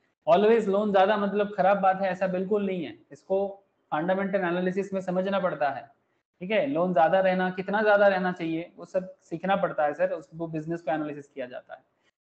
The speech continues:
तो इंटरेस्ट भगाने के बाद, interest को भगाने के बाद क्या बच गया?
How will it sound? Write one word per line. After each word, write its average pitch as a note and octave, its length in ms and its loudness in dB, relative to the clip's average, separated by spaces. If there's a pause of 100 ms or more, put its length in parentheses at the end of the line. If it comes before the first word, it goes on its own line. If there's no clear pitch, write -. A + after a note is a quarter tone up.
तो B3+ 60 -4
इंटरेस्ट A#3 480 4
भगाने G3+ 360 4
के G#3 100 2
बाद, E3+ 460 4
interest G3+ 380 -2
को A3+ 80 -4
भगाने E3+ 420 -2
के F3 100 -4
बाद D#3 320 0
क्या G#3 140 2
बच G3+ 140 0
गया? F3 340 -4